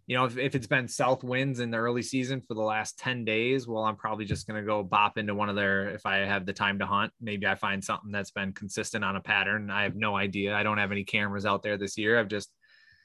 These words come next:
hunted there for the last six years and kinda have some general idea of what's going on, right?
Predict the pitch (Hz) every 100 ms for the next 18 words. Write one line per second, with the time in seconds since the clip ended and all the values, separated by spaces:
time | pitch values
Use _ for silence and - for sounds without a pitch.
0 | _ _ 151 147 135 135 135 131 131 131
1 | - 139 - 127 135 139 131 127 123 120
2 | 123 110 101 120 120 117 110 110 101 113
3 | 110 104 92 - _ _ - 120 117 -
4 | 107 107 104 92 101 _ _ - 107 117